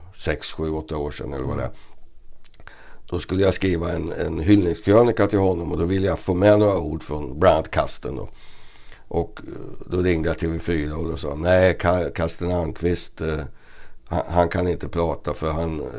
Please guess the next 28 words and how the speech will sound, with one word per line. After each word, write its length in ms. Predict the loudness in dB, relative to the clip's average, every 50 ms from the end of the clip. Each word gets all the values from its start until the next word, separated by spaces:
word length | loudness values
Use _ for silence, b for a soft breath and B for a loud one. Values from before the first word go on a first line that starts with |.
| -10 -10 -8 -4
han 160 | -2 2 4
är 40 | 6
upptagen 600 | 6 4 4 0 2 4 4 4 4 2 0 0
tre 300 | 0 0 0 2 2 2
dagar 280 | 2 4 4 4 4 2
framåt 460 | 2 0 -4 -4 -4 -4 -6 -6 -4
i 60 | -2
möten 520 | 0 0 0 0 0 -2 -4 -4 0 0 2
och 120 | 0 0
sånt 180 | -2 -6 -8 -8
där." 180 | -10 -10 -10 -12 b b b b b b b b b b b b b -10
Och 180 | -8 -4 -2 0
då 200 | 2 2 2 0
sa 160 | -2 -2 0
jag, 140 | 0 2 4
"Men 120 | 4 6
hälsa 460 | 8 10 10 10 8 8 6 6 6 6
till 220 | 6 6 6 6
honom." 400 | 4 4 4 2 2 0 -2 -4 -8 -10 -12 -12 -14 -16 -16 -16 -16 -16 -14 -14 -14 -14 -16 -16 -16 -16 -16 -16 -16 -16 -16 -12 -6
Och 140 | -6 -4 0
sa 180 | 0 2 2
vem 220 | 2 0 0 0 2
jag 120 | 4 6
var 280 | 8 10 12 12 12 10
och 60 | 10
vad 120 | 8 6
det 100 | 6 6
gällde. 460 | 6 6 6 4 2 -2 -8 -10 -12